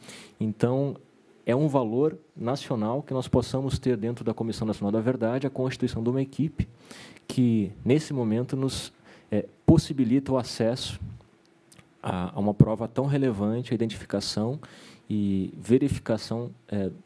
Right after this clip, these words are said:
do que aconteceu no caso especificamente aqui que hoje,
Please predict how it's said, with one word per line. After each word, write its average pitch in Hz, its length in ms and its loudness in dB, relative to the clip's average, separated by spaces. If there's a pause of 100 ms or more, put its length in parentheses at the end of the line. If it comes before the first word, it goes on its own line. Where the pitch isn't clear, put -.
do 123 120 0
que 120 140 0
aconteceu 139 540 0
no 127 100 -2
caso 113 380 0
especificamente 101 840 -2
aqui 104 180 0
que - 160 -4
hoje, 95 420 2